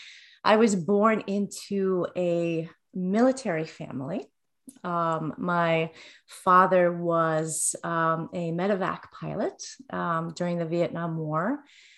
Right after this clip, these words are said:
And he and my mother were high school sweethearts. And, um, I have an older sister who, you know, came along quite a few,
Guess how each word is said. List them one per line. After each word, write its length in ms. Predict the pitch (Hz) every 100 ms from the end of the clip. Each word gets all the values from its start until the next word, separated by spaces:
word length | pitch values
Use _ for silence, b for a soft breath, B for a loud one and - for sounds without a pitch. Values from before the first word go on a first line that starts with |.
| b b -
And 140 | 262
he 120 | 294
and 100 | 302
my 100 | 294
mother 260 | 262 254 254
were 180 | 240 240
high 140 | 226
school 220 | 220 254
sweethearts. 880 | 247 - 226 - 208 214 233 - -
And, 520 | 185 196 196 185 196 208
um, 460 | 190 185 185 185 -
I 80 | 196
have 160 | 208
an 80 | 208
older 200 | 202 240
sister 480 | 233 - 170 - 190
who, 280 | 196 190 180 _ -
you 160 | 214 185
know, 120 | 170
came 280 | - 202 196
along 400 | 180 175 170 - _
quite 240 | - 180
a 40 | 185
few, 280 | - 185